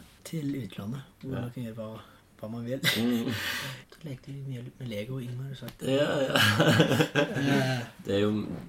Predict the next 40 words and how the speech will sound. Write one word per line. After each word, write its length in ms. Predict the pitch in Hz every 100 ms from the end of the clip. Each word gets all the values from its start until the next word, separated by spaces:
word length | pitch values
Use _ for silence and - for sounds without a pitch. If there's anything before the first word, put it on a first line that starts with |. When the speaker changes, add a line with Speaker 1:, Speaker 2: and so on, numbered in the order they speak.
| 101 -
Speaker 2:
sånn, 260 | 101 92 87 - 95
eh, 360 | 87 82 80
for 140 | - 90
de 380 | 101 101 101 90
lytterne 500 | 95 92 - 95 101 95
må, 320 | 95 95 95 -
må 200 | 95 117
høre 340 | 123 90 85 101
Ingmar 260 | 90 104 -
sin 220 | 104 92
også, 140 | 90 110
kanskje 380 | 107 85 - -
først, 400 | 123 - 185 -
før 140 | 160 110
de 60 |
Speaker 1:
Mm. 20 |
Speaker 2:
hører 180 | 90 85
denne. 280 | 85 - 104 - - - - -
Speaker 1:
Ja, 200 | - 170
Speaker 2:
Det 80 | 190
blir 120 | 107
mye 260 | 113 101 110
referanser, 320 | 117 - 104
Speaker 1:
kanskje. 320 | 208 - 160 180
Speaker 2:
eh, 400 | 117 104 101 -
referering 600 | 107 101 95 95 110 117 107
til 280 | 90 85 87 90
den, 300 | 92 104 107 - - -
men, 280 | 101 95 92
Speaker 1:
Ja. 80 |
Speaker 2:
eh, 240 | 90 87 87 -
Speaker 1:
Ja, 160 | 143 139 -
stopp 540 | - - - 214 - 185 - _
episoden 480 | 175 170 156 131 135
nå. 260 | 135 165 208 -
Speaker 2:
Ja. 180 | 110 180 - -
Speaker 1:
Gå 140 | - 127
tilbake 400 | 135 107 104 143
og 120 | 127
hør 360 | 98 107 107